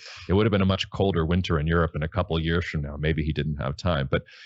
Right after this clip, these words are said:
it's been an extremely warm October. All the forecasts suggest that it's gonna be a pretty warm winter in general. So you could get a cold snap for a week or two, uh, that caused one of those crazy spikes. But in general, I'm pretty optimistic. The place that I'm not optimistic is you've got a bunch of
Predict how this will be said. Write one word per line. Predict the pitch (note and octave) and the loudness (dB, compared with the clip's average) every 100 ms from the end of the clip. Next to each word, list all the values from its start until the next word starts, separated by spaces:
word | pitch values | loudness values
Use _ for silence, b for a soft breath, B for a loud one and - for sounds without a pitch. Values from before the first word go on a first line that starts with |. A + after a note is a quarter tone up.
| E2+ | -4
it's | A2 | 0
been | B2 | 2
an | A#2+ | 2
extremely | A2+ - - A2 A#2+ B2+ B2 | 0 -2 -2 4 6 6 6
warm | G2+ F#2 F#2+ | 6 4 4
October. | F2 - - D2 F2 | 2 0 0 2 4
All | D2+ G2+ G#2+ | 4 4 4
the | G#2 G2 F2 | 2 2 0
forecasts | - F2 - E2+ E2 | 0 0 0 -2 -2
suggest | - D2+ F2 E2 | -4 -2 0 0
that | |
it's | D#2+ | -2
gonna | - F2 | 0 0
be | E2 | 0
a | E2+ | 0
pretty | - F#2+ F2 | 0 0 2
warm | E2+ D#2 | 2 2
winter | D#2 E2 D#2 | 0 0 -2
in | D2 | -2
general. | F2 F2 D#2 A#1+ | 0 0 0 -2
So | - D#2+ | -4 -4
you | A2 | -4
could | - C3+ A2 | 2 2 2
get | G2 | 0
a | |
cold | F#2 - G2+ G2 | 0 0 0 0
snap | - F2+ - | -2 -2 0
for | E2+ | 0
a | D2+ | 2
week | F#2 A2 | 2 0
or | A2+ | -4
two, | - D#2+ D#2 - B B B | -2 0 0 -4 B B B
uh, | D2+ | 0
that | D2 | 0
caused | - E2+ E2 | 0 -2 0
one | E2+ | 0
of | E2+ | 0
those | D#2+ - | 0 -2
crazy | - E2+ D#2+ D#2 | -2 0 0 -4
spikes. | - B2+ - - - B B - | -4 -2 -2 -4 -18 B B -2
But | F#2 | 0
in | E2+ | 2
general, | D#2+ G#2+ G#2 F2 | 2 2 4 2
I'm | F2 | 0
pretty | G2 F2 | 0 2
optimistic. | D#2+ - D2+ G#2+ - - b b | 0 -2 -4 -4 -6 -14 b b
The | - | 0
place | B2+ F3+ - | 2 2 2
that | F#2 | 0
I'm | D2+ D2+ | 0 2
not | A#2+ G3 | 2 2
optimistic | D2+ D2+ D#2+ D2 - D#2+ | 0 0 0 0 -2 -2
is | D#2+ - | -2 0
you've | A2 | 0
got | F3 E3+ | 2 2
a | B2+ | 0
bunch | F2 A#2+ B2+ | 2 0 2
of | - | 0